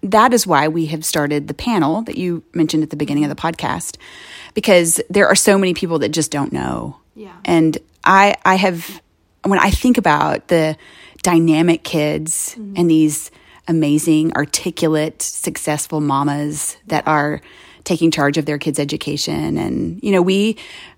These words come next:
Speaker 1: uh, a friend of mine said, "Let him linger on the subjects he loves."
Speaker 2: Yeah.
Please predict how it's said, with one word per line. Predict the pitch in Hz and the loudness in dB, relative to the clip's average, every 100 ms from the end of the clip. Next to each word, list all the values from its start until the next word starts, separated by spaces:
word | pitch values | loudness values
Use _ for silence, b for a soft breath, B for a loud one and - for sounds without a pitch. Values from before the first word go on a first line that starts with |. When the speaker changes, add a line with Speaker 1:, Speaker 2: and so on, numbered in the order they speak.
| - | -2
Speaker 1:
uh, | 160 196 | 0 0
a | |
friend | 190 196 | 2 6
of | |
mine | 180 160 | 6 4
said, | - 160 156 156 156 | 2 0 0 -2 -4
"Let | 175 180 208 | 2 2 4
him | 214 233 190 | 2 0 2
linger | 185 175 202 254 302 311 _ _ | 2 2 0 0 -2 -6 _ _
on | 175 165 | 2 2
the | |
subjects | - 160 151 - - | 0 -4 -4 -6 -8
he | 175 | -8
loves." | 156 - - 294 - | -8 -8 -12 -14 -14
Speaker 2:
Yeah. | 240 | -20